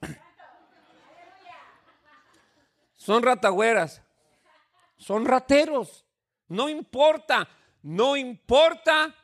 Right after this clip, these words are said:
cómo, no importa cómo lo enmascaren. A su nombre, hermano.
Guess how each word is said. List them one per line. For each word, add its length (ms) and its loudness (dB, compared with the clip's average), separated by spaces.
cómo, 840 -2
no 200 -6
importa 800 -2
cómo 280 -2
lo 100 2
enmascaren. 760 -2
A 120 -4
su 160 -4
nombre, 380 0
hermano. 580 -2